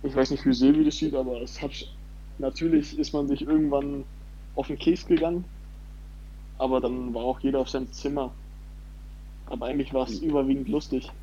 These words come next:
Speaker 2: Ja, also es macht halt immer Spaß, mit einem Teamkameraden da zusammen zu wohnen. Ja, es gibt auch manchmal die Tage, wo man sich gegenseitig in die Haare kriegt, aber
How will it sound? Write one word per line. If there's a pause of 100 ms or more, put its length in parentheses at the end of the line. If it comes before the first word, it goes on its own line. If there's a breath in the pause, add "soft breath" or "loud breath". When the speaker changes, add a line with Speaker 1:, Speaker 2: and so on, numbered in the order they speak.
(720)
Speaker 2:
Ja,
also
es
macht
halt
immer
Spaß,
mit
einem (800)
Teamkameraden
da
zusammen
zu
wohnen. (1200 soft breath)
Ja,
es
gibt
auch (120)
manchmal
die
Tage,
wo
man
sich
gegenseitig
in
die
Haare
kriegt,
aber